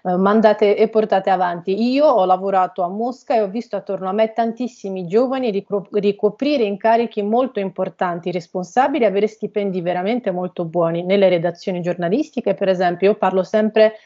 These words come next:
per ciò che ho visto io, non pa-, non posso generalizzare. Le regioni russe è tutto un altro discorso, effettivamente c'è meno lavoro, c'è una grande, eh, emigrazione verso le grandi città, verso Mosca,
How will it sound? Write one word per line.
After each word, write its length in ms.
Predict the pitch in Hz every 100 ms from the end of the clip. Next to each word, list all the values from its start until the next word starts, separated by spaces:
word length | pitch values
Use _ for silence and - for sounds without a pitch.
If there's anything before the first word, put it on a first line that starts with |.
| _
per 160 | - 208
ciò 180 | 233 240
che 100 | 208
ho 120 | 185
visto 560 | 233 - - 220 - -
io, 460 | 220 202 196 190 - _ _ -
non 220 | 190 185
pa-, 100 | 208
non 220 | 196 202
posso 320 | 226 233 208
generalizzare. 1040 | 185 196 190 185 180 165 180 170 170 170 _ _ -
Le 160 | 220
regioni 360 | 311 269 330 359
russe 380 | 311 311 - 330
è 60 |
tutto 240 | 330 277 262
un 60 |
altro 220 | 240 240 240
discorso, 720 | 214 - 294 285 - 196 175
effettivamente 680 | 196 220 220 233 226 240 208
c'è 160 | -
meno 240 | 202 196 214
lavoro, 440 | 302 247 196 196
c'è 140 | 190 196
una 140 | 190
grande, 560 | 202 220 240 226 226 226
eh, 320 | 196 185 190
emigrazione 800 | - 247 220 247 247 - 220 202
verso 400 | 175 208 214 -
le 100 | 202
grandi 320 | 196 190 185
città, 480 | 170 202 - 254 -
verso 400 | 175 180 170 -
Mosca, 500 | 226 254 - - 165